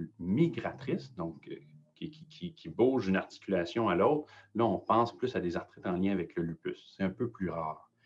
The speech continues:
Les arthrites palindromiques, donc qui vient puis qui décolle, le grand, grand classique, c'est la goutte. On a gr-, on a mal, mal, mal à l'orteil, ça dure quelques jours, ça rentre dans l'ordre,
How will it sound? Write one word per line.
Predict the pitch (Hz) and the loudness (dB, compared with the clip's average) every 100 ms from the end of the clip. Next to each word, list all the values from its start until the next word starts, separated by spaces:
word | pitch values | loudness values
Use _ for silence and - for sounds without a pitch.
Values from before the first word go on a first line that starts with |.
| _ _ - | _ _ -8
Les | 92 | -2
arthrites | 87 - - - | -2 -2 -4 0
palindromiques, | 98 95 92 85 85 139 - | 4 4 4 2 0 0 0
donc | 87 90 - | -4 -6 -10
qui | - 82 | -14 -8
vient | 87 123 127 | 0 0 0
puis | - | -8
qui | - | -6
décolle, | 87 87 - 123 156 156 - - | 0 2 4 4 4 -2 -14 2
le | 101 95 | 6 6
grand, | 104 127 123 | 4 4 4
grand | 113 120 | 4 2
classique, | 98 - 156 147 | 0 -2 -2 -2
c'est | 95 | 0
la | 85 | 0
goutte. | 85 117 - _ _ | 2 0 -2 _ _
On | 85 | -4
a | 82 | -4
gr-, | 85 95 - | -4 -6 -6
on | 85 87 | -4 0
a | |
mal, | 110 131 | 2 4
mal, | 123 107 | 4 4
mal | 120 | 4
à | 110 | 4
l'orteil, | 92 - 107 104 143 147 | 4 2 2 2 2 -2
ça | 87 | -4
dure | 92 - | -4 -2
quelques | 104 87 | -2 0
jours, | 95 127 - | 0 0 -2
ça | 82 | -4
rentre | - 123 110 | 0 2 2
dans | 85 | 2
l'ordre, | 87 113 139 | 4 4 2